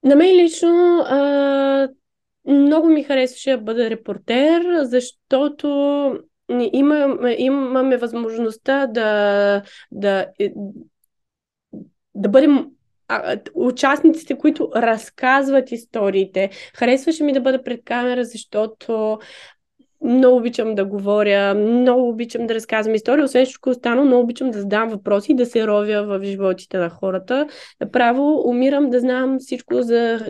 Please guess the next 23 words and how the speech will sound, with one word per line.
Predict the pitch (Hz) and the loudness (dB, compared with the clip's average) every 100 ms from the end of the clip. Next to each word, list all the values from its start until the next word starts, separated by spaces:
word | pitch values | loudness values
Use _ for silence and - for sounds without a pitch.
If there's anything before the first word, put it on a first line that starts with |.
| 226 | -8
всеки, | - - - 190 190 - | -10 -20 -4 -4 -4 -6
който | 185 180 196 | -6 -4 -2
ми | 190 185 | 0 0
е | 185 | -2
любопитен | 180 170 170 170 170 | -4 -6 -10 -8 -8
по | 165 | -6
някакъв | 180 165 - | -10 -10 -12
начин. | 170 165 - 269 294 - - _ - | -10 -10 -6 -6 -6 -18 -20 _ -2
И | 233 | 0
на | 233 | 2
мен, | 254 262 254 | 4 4 4
а, | 220 208 208 208 208 202 202 - _ | 0 0 0 0 0 0 -2 -6 _
тази | 233 240 240 | -2 0 0
работа | 233 233 240 269 269 _ _ _ | 0 -2 -4 -8 -8 _ _ _
естествено | - 233 - 269 269 285 277 | -2 0 2 0 2 2 2
ми | 254 240 | 2 0
прилягаше | 233 226 233 233 233 - 302 320 - - | -2 0 -2 -2 -4 -4 -4 -6 -18 -12
и | 226 233 | -4 -4
се | 226 226 | -2 -6
чувствах | - 262 254 | -4 -4 -4
много | 247 233 226 | 0 0 0
добре. | 208 202 196 - _ | -2 -4 -4 -10 _
Сега | - 262 214 214 247 | -2 -2 2 0 0